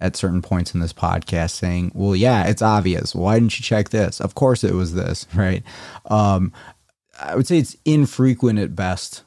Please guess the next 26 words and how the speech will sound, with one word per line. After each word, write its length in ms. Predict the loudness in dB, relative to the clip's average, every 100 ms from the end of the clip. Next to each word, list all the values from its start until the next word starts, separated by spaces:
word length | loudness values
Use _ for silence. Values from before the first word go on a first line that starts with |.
| -2
when 160 | 0
I 80 | 0
get 240 | -2 -6
these. 440 | -6 -6 -6 -12 -18 -10
Um, 280 | -8 -6 -6
and 160 | -4 0
more 200 | 4 4
and 120 | 4
more 280 | 4 2 0
as 160 | -4 -6
time 260 | -2 -2 0
goes 200 | -2 -2
on, 240 | -2 0
I 120 | 2
am 220 | 2 2
getting 300 | 4 4 4
more 320 | 2 2 4 2
experienced 800 | -2 -4 -2 0 -2 -2 -2 2
with 260 | 2 2
the 100 | 0
systems 680 | -2 -2 -2 -2 -2 -2 -2
and 160 | -2 2
with 180 | 0
the 80 | 0
terminology 960 | -2 0 0 0 0 0 -2 -2 -2 -2
and 160 | -2